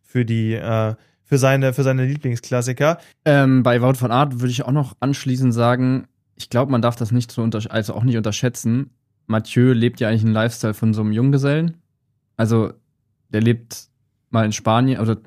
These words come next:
Speaker 2: lebt eigentlich wahrscheinlich die meiste Zeit in Spanien, trainiert dort. Wout van Aert hat halt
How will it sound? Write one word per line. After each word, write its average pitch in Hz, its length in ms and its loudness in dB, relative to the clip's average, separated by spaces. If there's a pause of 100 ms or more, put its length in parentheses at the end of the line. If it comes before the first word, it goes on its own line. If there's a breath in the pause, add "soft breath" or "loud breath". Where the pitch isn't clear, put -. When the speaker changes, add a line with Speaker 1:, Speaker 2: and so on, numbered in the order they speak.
(120)
Speaker 2:
lebt 110 220 0
eigentlich 110 180 0
wahrscheinlich 107 240 0
die 110 60 0
meiste 110 220 0
Zeit 107 140 -2
in 104 80 -4
Spanien, 117 360 0
trainiert 107 280 -4
dort. 117 220 -2 (320 loud breath)
Wout 110 220 4
van 107 120 0
Aert 113 200 2
hat 110 120 2
halt 107 160 2